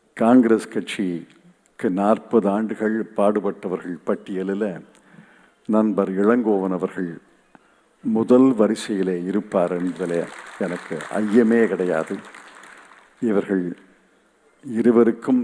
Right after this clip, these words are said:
இந்த புகழாஞ்சலி கூட்டத்துல தமிழ்நாடு முதலமைச்சர் திரு மு க ஸ்டாலின் அவர்களும் இந்தியா கூட்டணியுடைய அனைத்து தலைவர்களும் கலந்து கொண்டு உளப்பூர்வமாக, உணர்ச்சி பூர்வமாக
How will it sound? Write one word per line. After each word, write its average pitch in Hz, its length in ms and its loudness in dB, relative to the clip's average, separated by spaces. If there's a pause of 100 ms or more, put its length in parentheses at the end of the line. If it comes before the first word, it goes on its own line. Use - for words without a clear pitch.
இந்த 104 260 -2
புகழாஞ்சலி 104 720 0
கூட்டத்துல 92 600 -6 (800)
தமிழ்நாடு 110 540 4
முதலமைச்சர் 95 760 0 (1400)
திரு 95 180 0
மு 101 200 2
க 98 220 2
ஸ்டாலின் 95 540 0
அவர்களும் 95 480 -4 (400)
இந்தியா 113 460 2
கூட்டணியுடைய 90 760 -4 (200)
அனைத்து 113 560 2
தலைவர்களும் 95 680 -2 (500)
கலந்து 110 420 4
கொண்டு 95 340 -2 (1400)
உளப்பூர்வமாக, 123 1300 2 (160)
உணர்ச்சி 120 500 2
பூர்வமாக 101 760 -2